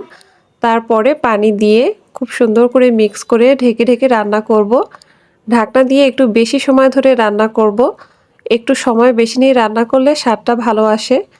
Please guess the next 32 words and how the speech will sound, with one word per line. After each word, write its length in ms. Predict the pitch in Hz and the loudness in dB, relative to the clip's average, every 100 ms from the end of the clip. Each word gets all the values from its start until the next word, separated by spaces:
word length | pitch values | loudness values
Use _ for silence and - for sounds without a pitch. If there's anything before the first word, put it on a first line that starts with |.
| _ _ _ _ - | _ _ _ _ -6
আমি 260 | 220 226 262 | -2 0 2
লাস্টে 500 | 262 208 208 - 240 254 320 | 2 2 -2 -2 0 0 0
ভাজা 320 | 214 220 208 233 | 0 0 2 2
জিরার 280 | 240 240 240 | 2 2 2
গুঁড়ো 180 | 233 240 | 2 2
দিয়ে 220 | 220 202 | 2 2
দিচ্ছি। 340 | 214 226 - 285 - _ _ _ _ | 2 0 -2 -2 -2 _ _ _ _
জিরাটা 380 | 214 226 247 262 | -2 2 2 2
এবার 180 | 262 262 | 2 2
একটু 200 | 254 277 | 2 -2
বেশি 280 | 220 214 277 | 0 0 0
ভাজা 300 | 254 240 220 | 0 0 0
হয়ে 220 | 240 233 226 | 0 0 2
গেছে, 340 | 208 208 - 277 262 | 2 0 0 2 2
একটু 200 | 226 240 | 0 -2
কালো 260 | 233 220 240 | 0 -2 -2
কালো 200 | 247 247 | 0 0
দেখাচ্ছে, 520 | 226 208 220 220 - 269 - | 0 -2 -4 -4 -2 -2 0
তবে 280 | 233 220 262 269 | -2 2 0 0
পুড়ে 300 | - 269 294 | 2 4 4
যায়নি, 360 | 247 220 208 233 | 4 2 2 2
পোড়া 280 | 254 254 247 | 0 0 0
কোনো 220 | 254 254 262 | 0 0 0
গন্ধ 280 | 240 220 226 | 0 0 0
আসে 280 | 233 226 240 | 0 0 0
না। 140 | 226 302 - _ _ _ _ _ - | 0 -2 -6 _ _ _ _ _ -4
এখানে 280 | 247 269 269 | 0 2 2
আমার 220 | 262 262 | 4 0
ভাতও 340 | 226 233 214 262 | 0 -2 0 0
হয়ে 220 | 254 233 | 2 2
গেছে। 380 | 226 220 - 269 359 - | 0 -2 0 -2 -2 -6
খুব 240 | - 294 | -2 -2